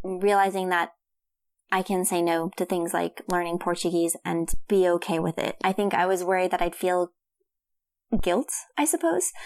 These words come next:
um, at those sorts of decisions. And I realized later that I'd feel more guilty not spending the time on the projects like Korean, um, that mattered most to me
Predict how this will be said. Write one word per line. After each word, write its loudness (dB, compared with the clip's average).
um, 2
at 0
those 0
sorts -2
of -2
decisions. 2
And 2
I 2
realized 2
later 2
that 2
I'd 0
feel 0
more 2
guilty -2
not 0
spending 0
the -6
time -2
on 0
the 0
projects -4
like -2
Korean, -2
um, -2
that 0
mattered 0
most -4
to -6
me -2